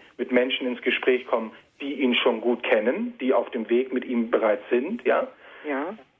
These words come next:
Speaker 1: Oder, das, also das wäre zum Beispiel die Gemeinschaft der Kirche oder kirchliche Gemeinschaften, einfach, äh, lebendige Christen, überzeugte Christen,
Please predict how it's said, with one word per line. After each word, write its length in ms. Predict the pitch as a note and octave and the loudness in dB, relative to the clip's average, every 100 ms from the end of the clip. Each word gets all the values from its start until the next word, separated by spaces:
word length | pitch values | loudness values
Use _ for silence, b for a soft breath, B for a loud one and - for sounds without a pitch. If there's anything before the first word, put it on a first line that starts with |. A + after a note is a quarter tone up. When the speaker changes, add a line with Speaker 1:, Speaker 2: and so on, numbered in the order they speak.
| - | 2
Speaker 1:
Oder, 440 | C3+ D3 F#3 A#3 A#3+ - _ _ | 4 4 2 0 -6 -16 _ _
das, 160 | C3+ B2+ | 0 2
also 160 | C3 | 2
das 160 | B2+ B2+ | 0 2
wäre 180 | C3+ C3 | 2 2
zum 100 | C3+ | 2
Beispiel 260 | A#2 B2 | 0 -2
die 80 | B2 | -2
Gemeinschaft 500 | B2+ A#2+ A#2 A2+ A#2 | 0 2 0 -4 -2
der 100 | B2+ | -2
Kirche 720 | - B2 B2 B2 B2+ A2+ A#2 | 0 2 2 2 2 4 4
oder 180 | B2 A#2 | 4 0
kirchliche 440 | - B2+ - - | 2 -2 -2 -2
Gemeinschaften, 880 | A#2+ A2+ A2 A2+ A2+ A#2+ A#2 - A2+ A#2 B B - | -2 2 0 0 0 -2 -2 -4 -4 -4 B B 2
einfach, 360 | E3 - E3 - - - | 2 2 0 -2 -12 -2
äh, 60 | |
lebendige 580 | C3 C3 C3 D3+ E3 D3+ | 0 2 2 0 -2 -4
Christen, 580 | C3 F#3 F#3+ - F3+ E3+ | 0 0 0 -6 -6 -4
überzeugte 600 | C3+ C3 C3 D#3 D#3 D3+ | 2 2 2 0 0 -6
Christen, 640 | - D3+ C#3 - C#3 C3 | -2 0 0 -4 -4 -2